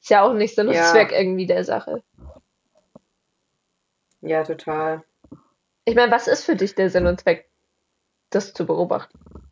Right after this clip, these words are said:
Speaker 2: Ja, dass ich mich selbst besser verstehen kann. Grundsätzlich.
Speaker 1: Ja.
Speaker 2: Oder? Bei dir? <laughs>
Speaker 1: Ja, das auch und vielleicht auch so ein bisschen mehr Achtsamkeit halt auch.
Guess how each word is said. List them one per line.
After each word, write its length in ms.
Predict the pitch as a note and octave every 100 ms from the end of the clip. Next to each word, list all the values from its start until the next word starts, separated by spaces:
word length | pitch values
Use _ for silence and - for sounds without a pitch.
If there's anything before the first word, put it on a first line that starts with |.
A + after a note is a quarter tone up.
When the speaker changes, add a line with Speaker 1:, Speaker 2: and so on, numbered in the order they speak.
| _ _ _ _ _ - _ _ - -
Speaker 2:
Ja, 120 | - D#3
dass 160 | E3
ich 140 | F3+ F#3
mich 160 | F3+
selbst 240 | F#3 F3+ -
besser 240 | F3+ F#3
verstehen 460 | F3 - G3 G#3+ F3+
kann. 340 | D#3+ D3+ D#3+ - _ _ _ _ _ _
Grundsätzlich. 800 | - D#3 D#3 D#3+ D#3+ E3 D#3+ - _ _ _ _ _ _ _ _ _ _ _ _ _ _ _ _ _ _ _ _ _
Speaker 1:
Ja. 240 | F#3+ C#3+ D3
Speaker 2:
Oder? 400 | D#3 C4 F4 - _ _ _ _ _ _
Bei 180 | - D3
dir? 280 | D3 E3 C4 G#4+
<laughs> 80 | C4 G3+ - A3 A#3 D4 F4 - - - _ _ _ _ -
Speaker 1:
Ja, 320 | A#3 G3+ E3+ F4+ D#4 -
das 200 | G#3+ A3+
auch 340 | - A3 D4 -
und 160 | A#3+
vielleicht 400 | - A#3 A#3 A#3+
auch 100 | A3
so 160 | A3 G#3+
ein 100 | G3
bisschen 380 | G#3 - A3 F#3+
mehr 240 | F#3 D#3+ -
Achtsamkeit 720 | - - G#3+ A3+ B3 A#3+ A#3+ _ _ _
halt 180 | A3+ G#3+
auch. 240 | A#3 B3